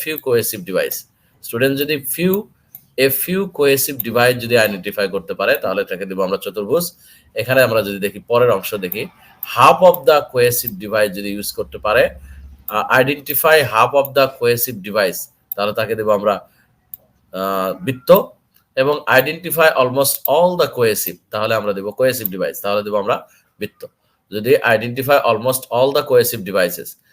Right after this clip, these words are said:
all the cohesive devices যদি করতে পারে, তাহলে বৃত্ত। Half of the cohesive device যদি আইডেন্টিফাই করতে পারে, তাহলে আমরা পাবো, শিক্ষার্থী পাবে হলো, আহ, বৃত্ত। এবং যদি a few cohesive device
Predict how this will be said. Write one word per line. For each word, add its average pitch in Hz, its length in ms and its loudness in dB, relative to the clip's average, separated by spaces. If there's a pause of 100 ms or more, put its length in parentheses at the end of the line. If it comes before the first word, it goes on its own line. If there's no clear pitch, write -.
(640)
all 170 240 8
the 170 140 8
cohesive 123 420 2
devices 101 360 -2
যদি 92 200 -10
করতে 92 260 -6
পারে, 101 160 -4
তাহলে 110 180 -2
বৃত্ত। 120 360 -4
Half 156 560 6
of 180 240 2
the 165 140 0
cohesive 127 360 -2
device 113 220 2
যদি 104 220 -2
আইডেন্টিফাই 98 400 0
করতে 98 220 -8
পারে, 101 160 -4
তাহলে 98 240 -2 (440)
আমরা 101 200 -4
পাবো, 101 360 -4 (720)
শিক্ষার্থী 101 420 -6
পাবে 98 260 0
হলো, 101 320 -2 (320)
আহ, 95 440 -2
বৃত্ত। 131 380 2 (560)
এবং 151 400 0
যদি 120 180 -6
a 123 160 -2
few 202 340 -4
cohesive 143 440 0
device 117 300 0